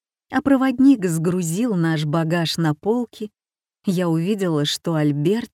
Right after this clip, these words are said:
всё ещё стоит на платформе. По лицу у него текли слёзы. Где же были эти слёзы до сих пор? Я годами не видела сочувствия и сострадания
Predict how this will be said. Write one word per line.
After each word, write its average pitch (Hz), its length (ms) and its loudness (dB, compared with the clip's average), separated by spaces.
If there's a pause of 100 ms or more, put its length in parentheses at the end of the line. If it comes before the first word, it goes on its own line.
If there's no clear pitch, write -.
(160)
всё - 260 -6
ещё 226 380 -2
стоит 165 580 -4
на 180 140 -2
платформе. 151 880 -6 (680)
По 175 40 0
лицу 165 500 0
у 214 80 2
него 180 560 -2 (400)
текли 151 480 -2
слёзы. 151 720 -2 (1000)
Где 208 360 2
же 208 180 0
были 196 460 2
эти 202 260 -2
слёзы 190 640 0
до 190 260 2
сих - 360 -6
пор? 165 340 -2 (680)
Я 190 280 -2
годами 185 580 2
не 175 220 2
видела 170 420 0
сочувствия 160 920 -2
и 185 180 -6
сострадания 165 1040 -2